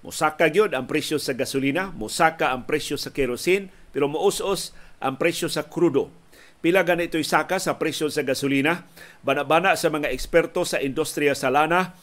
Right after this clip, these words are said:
between seventy-five centavos and one peso per liter. Ang us-us sa krudo, twenty-five centavos ngadto sa fifty centavos per liter.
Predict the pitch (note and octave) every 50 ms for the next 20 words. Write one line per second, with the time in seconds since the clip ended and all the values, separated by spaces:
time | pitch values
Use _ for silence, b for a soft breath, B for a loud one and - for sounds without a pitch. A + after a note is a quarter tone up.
0 | B B B B B B B B _ - - - _ - D#3 D3+ - E3 E3 D#3+
1 | D3 - - G3 F#3 E3 F3 D#3+ E3+ E3 E3 F#3 E3+ E3 D#3+ D#3 D#3 - E3+ D3
2 | C#3+ D#3+ D#3 D3+ D3+ E3+ F3+ E3+ - - - C#3+ C#3 C3+ C#3 D#3+ D#3+ D#3+ D#3+ D3
3 | - D#3+ D#3+ D3 - D#3+ D#3+ E3 - F3+ D3 B2 B2 C3+ D3 D3 D3 A#2 - -
4 | - - - _ - - - - - - - _ _ - - - - - b b
5 | b b b b b _ - - - - - - - - - - - - C#3 C#3+
6 | C3+ C3 C3+ - G#3 A3 A3 - - - G#3 G#3+ F#3+ - - - - D#3 C#3+ C#3
7 | C#3 B2+ C3 - - - - - G3+ G#3+ F#3+ D3+ D#3+ D#3+ F#3+ A3 G#3 - - -
8 | b b b b b b b b b b b b b - - - - E3 F#3 A3+
9 | A3 B3+ - F3 A3+ G#3+ G3 D3+ - F#3+ E3+ - D#3 D3 C#3 C#3 F3 F#3 - D#3
10 | D3 - - D#3+ C#3+ - D3+ C#3 - F3+ F3+ F3+ - - D#3+ - - D3+ C#3+ C3
11 | D3+ C#3+ C3+ B2+ C#3+ C#3+ - - - C3+ B2+ A#2 C3+ D3+ C#3+ C#3 A2+ -